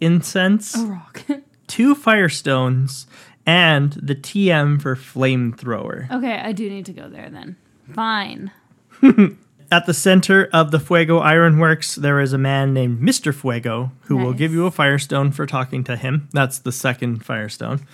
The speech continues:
Speaker 1: One is sitting on the ground and one he's holding. But other than that, he's just like, "Oh, I'm so glad that I was able to meet someone today 'cause it's not normal that we get any visitors to the Ironworks." And it's like, well,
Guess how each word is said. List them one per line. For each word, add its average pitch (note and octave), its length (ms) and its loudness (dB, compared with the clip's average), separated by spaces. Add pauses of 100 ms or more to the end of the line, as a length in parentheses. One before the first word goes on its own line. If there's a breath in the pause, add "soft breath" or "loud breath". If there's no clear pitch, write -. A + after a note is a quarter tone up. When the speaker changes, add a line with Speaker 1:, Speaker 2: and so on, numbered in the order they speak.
(280 loud breath)
Speaker 1:
One C3 200 0
is B2+ 120 0
sitting B2 300 -6
on A#2+ 100 -2
the A#2+ 60 -4
ground D3+ 340 0
and B2+ 160 -2
one B2+ 380 -2 (380)
he's A#2+ 420 -8 (100)
holding. B2 480 -4 (540)
But C3+ 400 2
other F#3 260 6
than F3 200 4
that, E3 300 6
he's D#3 220 0
just C#3+ 220 -2
like, B2+ 260 2
"Oh, C4+ 260 6
I'm E3+ 220 6
so A3+ 320 2
glad F3 540 4
that C3 280 2 (360)
I C#3 140 0
was C3 440 -2 (160)
able D#3 300 2
to D#3 160 -2
meet D#3 360 2
someone C3 380 0
today B2 460 -2
'cause B2 300 -8
it's - 180 -6
not D3 260 0
normal E3 380 4
that C3 140 -2
we C3 100 -4
get B2+ 160 -4
any C3 300 0
visitors C3+ 540 0
to D3+ 100 -4
the E3 160 -2
Ironworks." C3+ 680 0
And C#3+ 140 -4
it's C#3 120 -8
like, C3+ 160 -2
well, E3 300 2